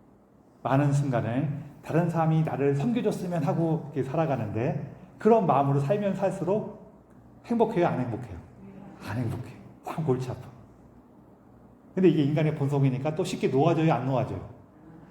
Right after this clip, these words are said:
안 놓아져. 참 골치 아파. 근데 우리가 이게 언제 놓아져, 놓아지기 시작해요? 예수님께서 나를 사랑하셨다는 것을, 어? 이분 참 임금이시고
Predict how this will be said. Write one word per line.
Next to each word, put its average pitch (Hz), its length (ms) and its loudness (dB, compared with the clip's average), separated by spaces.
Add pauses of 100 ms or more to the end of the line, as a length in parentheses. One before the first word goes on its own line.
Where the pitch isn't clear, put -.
(160)
안 117 180 -10
놓아져. 98 320 -14 (480)
참 - 240 -6
골치 - 240 -10
아파. - 220 -20 (1700)
근데 147 140 2
우리가 131 220 2
이게 117 160 0
언제 127 240 2
놓아져, 107 340 -2 (140)
놓아지기 135 440 4
시작해요? - 440 -8 (1600)
예수님께서 131 960 -2 (260)
나를 120 380 0
사랑하셨다는 160 680 -4
것을, 107 440 -4 (600)
어? 165 80 -8 (220)
이분 101 320 -6
참 180 400 -4
임금이시고 135 880 -2